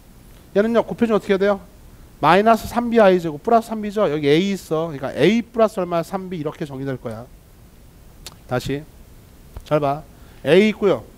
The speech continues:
그 다음에 얘는 어떻게 해야 돼요? 요거 먼저 곱해주면 마이너스 삼 비아이 제곱. 어? 아이 제곱 마이너스니까 플러스 삼 B. 비아이 하고요. 마이너스 삼 A, 그러니까 플러스 얼마? B 마이너스 얼마? 삼 A I 이렇게 정리할 수 있잖아. B 마이너스 삼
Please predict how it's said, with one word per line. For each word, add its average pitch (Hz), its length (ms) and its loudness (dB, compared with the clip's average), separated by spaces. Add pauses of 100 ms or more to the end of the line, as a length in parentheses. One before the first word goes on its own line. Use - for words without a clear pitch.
(200)
그 - 60 -8
다음에 185 160 4
얘는 175 140 0
어떻게 175 200 -2
해야 175 40 0
돼요? 208 260 0
요거 160 180 -2
먼저 175 240 -2
곱해주면 156 500 -8
마이너스 160 440 0
삼 185 180 -10
비아이 143 300 0
제곱. 123 320 -10 (720)
어? 240 200 -4
아이 135 180 -2
제곱 147 180 -8
마이너스니까 127 480 -8
플러스 139 260 -14
삼 - 100 -20
B. - 80 -20 (1040)
비아이 247 440 6
하고요. 233 420 4
마이너스 196 580 0
삼 226 400 0
A, 151 220 -8
그러니까 143 80 -14
플러스 208 340 -2
얼마? 165 180 -4
B 220 380 -6 (420)
마이너스 165 400 -2
얼마? 151 180 -2
삼 202 360 -2
A 175 420 0
I 135 260 0
이렇게 147 300 -6
정리할 147 300 -8
수 151 80 -14
있잖아. 131 300 -12 (720)
B 185 280 -6
마이너스 131 460 -6
삼 156 260 -12